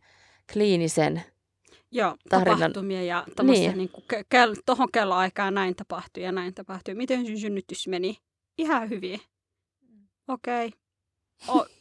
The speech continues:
Speaker 1: Se epikriisi voi kirjoittaa ne ammattilaiset sitten.
Speaker 2: Niin.
Speaker 1: Se voi olla niiden tehtävä kirjata
Speaker 2: Niin.
Speaker 1: se, että mitä
Speaker 2: Et-,
Speaker 1: on tapahtunut. Ja
Speaker 2: ja meitä
Speaker 1: sitten
Speaker 2: kiinnostaa, millä sinusta on tuntunut, koska kukaan muu ei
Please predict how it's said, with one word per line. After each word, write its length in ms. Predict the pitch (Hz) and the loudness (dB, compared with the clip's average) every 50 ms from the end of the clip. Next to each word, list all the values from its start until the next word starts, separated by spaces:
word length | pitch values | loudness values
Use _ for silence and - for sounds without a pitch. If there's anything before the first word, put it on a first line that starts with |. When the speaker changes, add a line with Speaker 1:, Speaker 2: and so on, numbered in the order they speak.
| - - - _ _ _ _ _ _ _ _ _ _ _ _ _ _ _ _ _ _ _ - - | -14 -14 -14 _ _ _ _ _ _ _ _ _ _ _ _ _ _ _ _ _ _ _ -4 0
Speaker 1:
Se 80 | 208 190 | 4 4
epikriisi 640 | 269 320 - 262 254 - - 208 190 175 185 185 175 | 4 6 6 6 4 4 4 4 4 4 4 4 4
voi 180 | 185 180 180 | 4 4 4
kirjoittaa 560 | 180 - 185 190 180 175 185 - - - 180 180 | 4 4 2 2 4 2 0 0 4 4 4 6
ne 120 | 180 185 | 8 6
ammattilaiset 840 | 180 180 175 156 147 143 - - - - - - 175 - - - | 6 6 4 2 0 -4 -4 -4 -4 -2 -2 -4 -4 -6 -8 -8
sitten. 460 | - - - - _ - - - 359 311 | -6 -8 -8 -8 _ 0 8 12 12 12
Speaker 2:
Niin. 360 | 311 262 208 151 104 - - - | 12 12 10 4 0 -4 -6 -2
Speaker 1:
Se 220 | - - 226 214 | 4 4 6 6
voi 160 | 214 208 196 196 | 8 8 8 10
olla 220 | 175 170 175 170 | 10 10 10 8
niiden 360 | 165 165 165 156 156 147 147 | 8 6 4 4 4 2 0
tehtävä 440 | - - 165 - - - - - 180 - | 0 -6 -8 -6 -6 -4 -2 -2 -2 2
kirjata 340 | 185 170 156 156 - - 208 - | 2 2 2 4 2 2 2 2
Speaker 2:
Niin. 60 | 190 | 0
Speaker 1:
se, 180 | - - - - | 0 0 -2 0
että 100 | 160 160 | 0 0
mitä 240 | 151 147 - 147 147 | 0 2 4 4 2
Speaker 2:
Et-, 40 | 147 | 4
Speaker 1:
on 80 | 147 - | 4 4
tapahtunut. 600 | 151 143 - - - - - - - - 69 - | 2 2 2 0 -2 -2 -4 -8 -8 -6 -6 -4
Ja 80 | - - | -4 -2
Speaker 2:
ja 120 | 214 226 | 0 0
meitä 260 | 226 233 233 240 240 214 | 0 2 2 2 2 2
Speaker 1:
sitten 100 | 214 - | 2 4
Speaker 2:
kiinnostaa, 480 | 262 247 220 208 202 - - 208 202 | 4 4 4 4 2 -2 -2 -2 -2
millä 220 | 208 208 208 220 233 | -2 -2 -4 -4 0
sinusta 520 | - 330 359 370 339 320 - - - 185 | 4 6 8 8 8 8 6 4 -4 -4
on 120 | 175 180 - | -6 -6 -6
tuntunut, 400 | - 185 196 - - - - 185 | -6 -6 -6 -6 -8 -12 -10 -8
koska 280 | - 190 - - - 190 | -8 -8 -6 -2 -4 -4
kukaan 360 | - 208 - - 202 190 190 | -4 -2 2 4 6 6 6
muu 160 | 208 196 185 | 4 0 0
ei 140 | 165 180 190 | 0 0 -4